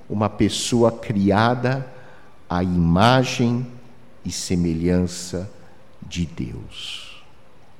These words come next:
Isso é a verdade. E nesse texto de Efésios,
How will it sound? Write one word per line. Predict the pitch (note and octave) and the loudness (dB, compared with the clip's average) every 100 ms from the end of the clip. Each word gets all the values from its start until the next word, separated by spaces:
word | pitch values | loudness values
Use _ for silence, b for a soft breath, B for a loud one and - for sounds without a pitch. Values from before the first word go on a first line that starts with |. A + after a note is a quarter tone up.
| - - - - - - - - - - - | -20 -20 -20 -20 -20 -20 -20 -20 -20 -4 0
Isso | D3+ - | 0 2
é | F2 | 0
a | |
verdade. | D2 D2 C#2+ C2+ G#1+ - - - - - - - - - - - - - - - - - - - - - - - - - B B B B B - - | 0 -6 -8 -12 -14 -16 -18 -20 -20 -20 -20 -20 -20 -20 -20 -20 -20 -20 -20 -20 -20 -20 -20 -20 -20 -20 -20 -20 -20 -20 B B B B B -20 -2
E | D3 B2+ B2 A#2 A2 F#2+ D#2+ - - - | 2 4 4 4 2 -2 -4 -12 -16 -4
nesse | A2+ A#2+ A#2 | 0 0 -2
texto | - B2+ B2 B2 | -2 0 0 -2
de | G#2 G#2 | -4 -4
Efésios, | - - A#2+ D3 - - E2 - - - | -4 2 4 4 2 -6 -12 -14 -14 -16